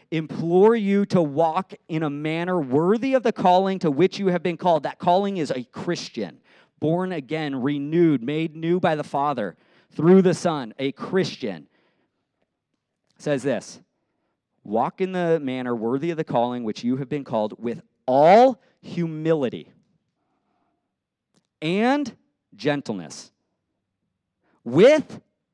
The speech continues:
patience, showing tolerance for one another in love,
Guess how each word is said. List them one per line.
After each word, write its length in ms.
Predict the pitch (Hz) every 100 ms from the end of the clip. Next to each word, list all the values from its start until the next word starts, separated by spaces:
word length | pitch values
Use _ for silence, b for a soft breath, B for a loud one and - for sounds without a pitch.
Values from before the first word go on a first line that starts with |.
| _ _ _
patience, 640 | - 139 - 82 - - - _ _ _ _ _ _ _ _ _ _ _ _
showing 760 | - - - 190 233 262 269 240 - _ _ _
tolerance 840 | - - - 101 87 76 - - - _ _ _ _ _ _ _ _ _ _ _ _ _ _ _ _ _ _
for 140 | 127 120
one 400 | 117 139 156 175
another 720 | 143 135 127 123 123 117 120 _ _ -
in 460 | 147 160 180 202 - _ _ _ _ _
love, 600 | 104 107 120 92 69 -